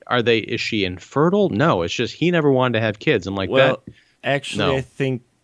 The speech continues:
Speaker 2: he was infertile. Because
Speaker 1: Was he
Speaker 2: there
Speaker 1: in-
Speaker 2: Yeah, he was infertile.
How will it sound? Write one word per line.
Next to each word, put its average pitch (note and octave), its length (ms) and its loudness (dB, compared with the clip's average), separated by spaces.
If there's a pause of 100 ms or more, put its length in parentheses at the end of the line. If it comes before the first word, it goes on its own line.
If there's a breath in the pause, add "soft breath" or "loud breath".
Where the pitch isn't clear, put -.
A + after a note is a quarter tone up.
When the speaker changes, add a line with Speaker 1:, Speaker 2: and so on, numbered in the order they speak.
(140)
Speaker 2:
he - 360 -4
was A2+ 300 0
infertile. F2+ 540 -6 (680 loud breath)
Because - 180 -2
Speaker 1:
Was B2 160 4
he F3 80 4
Speaker 2:
there G#3 80 4
Speaker 1:
in- F3 220 -4
Speaker 2:
Yeah, B2+ 280 6
he A2+ 160 0
was E3 200 4
infertile. A#2 680 -2